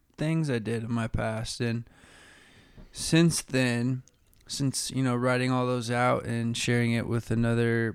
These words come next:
person, um, I,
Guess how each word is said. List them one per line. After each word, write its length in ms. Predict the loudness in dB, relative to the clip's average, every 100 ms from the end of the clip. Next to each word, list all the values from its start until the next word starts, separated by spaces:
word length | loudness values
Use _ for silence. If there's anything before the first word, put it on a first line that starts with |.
| -2
person, 600 | 0 0 0 0 0 -2 -6 _ -20 -20 -20 _
um, 540 | -2 -2 -2 -2 -6 -10 -12 -12 -12 -20 -20 -20 _ _ _ _ _ -20 -20 _ -20 -20 _ _ -8
I, 140 | -6